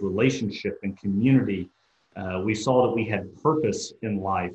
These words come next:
You know, Adam and Eve were, were joyfully working the garden. They were given a job to do, a task to do by God. They had purpose.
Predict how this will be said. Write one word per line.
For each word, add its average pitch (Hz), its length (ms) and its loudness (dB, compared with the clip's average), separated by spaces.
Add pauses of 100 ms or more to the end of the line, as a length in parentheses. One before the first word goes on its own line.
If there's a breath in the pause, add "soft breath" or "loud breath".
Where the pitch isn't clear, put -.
You 98 100 -6
know, 95 100 -8
Adam 123 260 4
and 104 120 0
Eve 120 420 0
were, 101 260 0
were 101 300 -2
joyfully 110 600 2
working 107 680 -2
the 98 80 -2
garden. 101 580 0
They 101 140 0
were 101 140 -2
given 123 360 0
a 98 180 -2
job 113 520 -2
to 98 140 -12
do, 95 240 -6
a - 20 -20 (100)
task 131 380 -2
to 101 60 -12
do 101 240 -2
by 95 180 -4
God. 101 300 -2
They 95 200 -6
had 120 340 0 (520)
purpose. 107 440 0